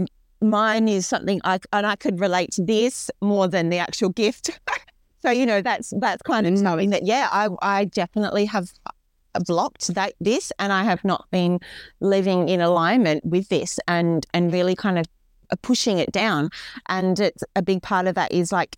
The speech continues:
Speaker 1: blurting out things when I might not, I, I'm, I don't yet have a clear understanding of it, and I'm not able to articulate it in a way that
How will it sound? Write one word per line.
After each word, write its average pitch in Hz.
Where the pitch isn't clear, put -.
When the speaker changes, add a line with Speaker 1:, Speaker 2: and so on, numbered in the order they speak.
Speaker 1:
blurting 190
out 165
things 196
when 180
I 190
might 190
not, 202
I, 196
I'm, 185
I 202
don't 190
yet 214
have 196
a 185
clear 190
understanding 175
of 170
it, 330
and 180
I'm 175
not 185
able 196
to 208
articulate 185
it 180
in 175
a 175
way 170
that 165